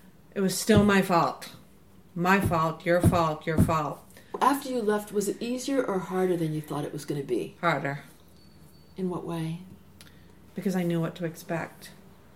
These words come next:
Speaker 1: I knew what every day would be.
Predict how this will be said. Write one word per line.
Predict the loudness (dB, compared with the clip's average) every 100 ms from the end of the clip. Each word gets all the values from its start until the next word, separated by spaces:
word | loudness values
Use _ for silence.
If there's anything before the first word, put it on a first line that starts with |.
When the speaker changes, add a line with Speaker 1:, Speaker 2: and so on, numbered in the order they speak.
| -20 -20 -20 -20 -14 -6
Speaker 1:
I |
knew | -2 0 0
what | 0 0
every | 0
day | 0 2 2
would | 0 -2
be. | 0 2 2 -2